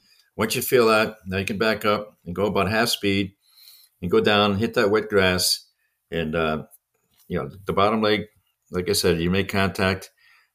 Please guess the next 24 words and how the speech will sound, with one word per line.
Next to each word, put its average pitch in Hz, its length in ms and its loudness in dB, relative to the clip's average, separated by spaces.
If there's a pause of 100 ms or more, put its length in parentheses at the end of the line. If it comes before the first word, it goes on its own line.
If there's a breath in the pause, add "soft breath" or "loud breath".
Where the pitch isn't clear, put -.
(120)
with 87 180 2
your, 82 180 2
your, 80 380 0
uh, 73 100 -2
shin, 95 500 0 (360)
bottom 90 240 0
shin, 85 340 -2
or 80 120 -4
your 73 240 -6 (140)
bottom 90 260 0
leg 90 200 2
shin, 80 380 -6 (800 loud breath)
and 85 100 -2
your 82 100 -2
front 123 260 0
leg 107 240 0
is 98 120 2
up 101 160 2
in 95 60 -4
the 95 100 0
air. 78 220 -2 (200)
Another 117 260 2
thing 123 240 -2
is 104 280 0